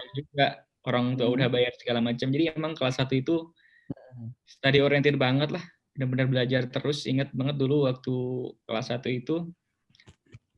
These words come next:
Speaker 1: sekosan sama si Hasan itu kan, biasanya tiap weekend tuh si
Speaker 2: Hmm.
Speaker 1: Hasan ngajak jalan-jalan mulu dia. "Van, main yuk," masih Eko tuh.
Speaker 2: <laughs>
Speaker 1: "Main, main yuk." Tapi selalu,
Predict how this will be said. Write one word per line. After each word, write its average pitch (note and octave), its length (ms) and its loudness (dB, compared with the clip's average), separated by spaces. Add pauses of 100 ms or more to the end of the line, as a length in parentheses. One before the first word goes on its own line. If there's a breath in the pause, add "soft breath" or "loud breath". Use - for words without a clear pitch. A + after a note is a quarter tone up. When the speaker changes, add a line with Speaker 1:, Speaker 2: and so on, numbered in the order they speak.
Speaker 1:
sekosan C3 500 -2
sama B2 240 -2
si B2+ 160 -2
Hasan A#2+ 320 0
itu B2 140 -2
kan, C#3 180 -6 (240)
biasanya C#3 460 2
tiap C#3+ 160 6 (260)
weekend C#3+ 400 2
tuh G3+ 80 2
si C#3+ 120 0
Speaker 2:
Hmm. C3 100 4
Speaker 1:
Hasan F#3 160 -6
ngajak C3 260 0 (300)
jalan-jalan C3+ 420 4
mulu G3 220 2
dia. D#3+ 300 4 (420)
"Van, E3+ 160 0
main E3+ 240 4
yuk," G#3 220 4
masih C3+ 260 4
Eko C#3 300 4
tuh. - 40 4
Speaker 2:
<laughs> - 1700 -8
Speaker 1:
"Main, D#3 240 2
main D3+ 240 2
yuk." - 240 -2
Tapi - 180 -2
selalu, E3+ 520 4